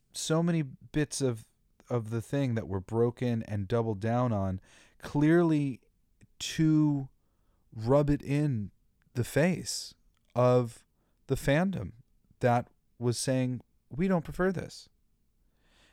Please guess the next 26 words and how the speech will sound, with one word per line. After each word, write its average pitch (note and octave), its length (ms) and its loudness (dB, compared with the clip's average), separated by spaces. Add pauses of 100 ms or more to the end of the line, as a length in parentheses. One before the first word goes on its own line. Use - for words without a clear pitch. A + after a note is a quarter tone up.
(160)
And C3+ 220 0
that F#3+ 220 6
to D#3+ 100 -4
me D3+ 180 0
is C#3 100 -4
just B2+ 240 -10
the, G#2+ 200 -2 (480)
the A2+ 80 0
worst, G#2+ 460 0 (400)
you A2+ 100 -2
know, G2+ 80 -2
it's - 120 -10
the, G2+ 180 -8
the F#2+ 160 -6
height A2 320 -2
of F#2 120 -6
fucking F#2 460 -8 (340)
dishonor. E2 520 -8 (1500)
And A2+ 260 0 (800)
it C3 120 4
happens C3 420 2
here C3 500 2 (160)
with G#2+ 320 -2
Velma G2+ 760 0
as F2+ 180 -6
well. A2 440 -2